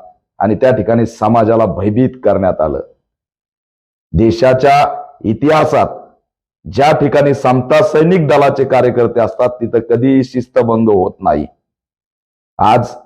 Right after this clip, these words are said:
एकाही आंदोलकाच्या तोंडाला बांधलेलं नसताना, समता सैनिक दलाच्या टोप्या दिसत असताना त्या ठिकाणी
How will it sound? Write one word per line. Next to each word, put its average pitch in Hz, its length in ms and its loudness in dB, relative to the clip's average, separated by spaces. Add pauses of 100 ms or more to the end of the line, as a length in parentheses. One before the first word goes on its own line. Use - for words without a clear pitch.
एकाही 139 420 2
आंदोलकाच्या 156 640 0
तोंडाला 127 460 0
बांधलेलं 120 500 0
नसताना, 85 540 -8 (1040)
समता 127 340 2
सैनिक 147 340 2
दलाच्या 135 360 2
टोप्या 131 580 -2
दिसत 143 360 0
असताना 82 560 -2 (1040)
त्या 127 200 4
ठिकाणी 123 640 0